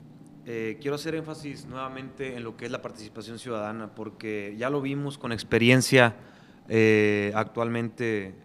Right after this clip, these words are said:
siendo legislador del dos mil doce al dos mil quince, y nuevamente quiere ser ahora pe-, federal, entonces es un cargo con más responsabilidad y obviamente,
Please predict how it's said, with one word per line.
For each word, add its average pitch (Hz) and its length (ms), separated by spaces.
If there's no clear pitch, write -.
siendo 117 260
legislador 113 580
del 104 140
dos 104 160
mil 107 380
doce 110 260
al 101 60
dos 101 120
mil 117 140
quince, 123 420
y 113 320
nuevamente 123 520
quiere 120 480
ser 117 340
ahora 113 320
pe-, 110 140
federal, 110 540
entonces 117 260
es 117 60
un 123 60
cargo 117 240
con 107 140
más 113 120
responsabilidad 107 760
y 123 40
obviamente, 113 680